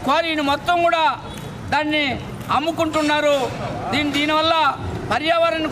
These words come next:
కూడా చాలా నష్టం కలుగుతుందని కూడా ఈ సందర్భంగా, ఇప్పటికైనా జిల్లా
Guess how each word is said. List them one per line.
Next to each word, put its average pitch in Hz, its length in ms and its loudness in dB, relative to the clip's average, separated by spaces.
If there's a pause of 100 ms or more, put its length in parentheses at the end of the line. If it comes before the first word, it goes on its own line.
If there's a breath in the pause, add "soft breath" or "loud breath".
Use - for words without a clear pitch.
కూడా 311 160 4 (480)
చాలా 302 200 0 (120)
నష్టం 285 340 0
కలుగుతుందని 285 600 0
కూడా 285 140 2
ఈ - 100 -2
సందర్భంగా, 277 340 0 (280)
ఇప్పటికైనా 302 480 0 (100)
జిల్లా 294 200 2